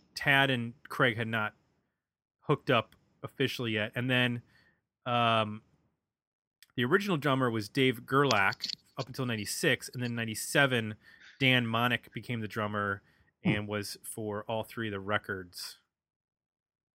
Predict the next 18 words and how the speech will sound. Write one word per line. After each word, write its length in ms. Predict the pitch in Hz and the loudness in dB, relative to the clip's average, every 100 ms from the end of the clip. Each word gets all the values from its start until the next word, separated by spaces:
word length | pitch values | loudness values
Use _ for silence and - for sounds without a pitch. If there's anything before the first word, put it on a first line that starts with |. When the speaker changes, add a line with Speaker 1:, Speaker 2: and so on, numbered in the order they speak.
| _ | _
Speaker 1:
as 100 | 113 | -10
well 220 | 107 107 104 | -2 0 0
as 180 | 101 | -2
the 160 | 98 110 | -4 -6
E 140 | 120 113 | -6 -8
P 300 | - - 117 | -8 -4 -2
that 200 | 101 104 | -2 -8
came 220 | - 110 | -8 -6
out. 200 | 101 98 - _ _ _ _ _ _ | -4 -6 -12 _ _ _ _ _ _
Um, 400 | 127 127 123 120 - _ _ _ _ _ | 2 4 6 4 -6 _ _ _ _ _
at 80 | 117 | -8
some 300 | - 254 320 | -2 -2 -2
point, 420 | 185 170 143 135 _ _ _ _ _ _ _ _ _ _ _ - | 2 4 6 4 _ _ _ _ _ _ _ _ _ _ _ -20
the 60 | |
band 360 | 117 139 139 135 | -2 2 2 2
relocated 460 | 135 131 135 131 110 | 2 2 2 2 2
to 40 | |
Boston. 760 | 98 156 220 - - 92 87 | 0 4 6 4 -4 -10 -12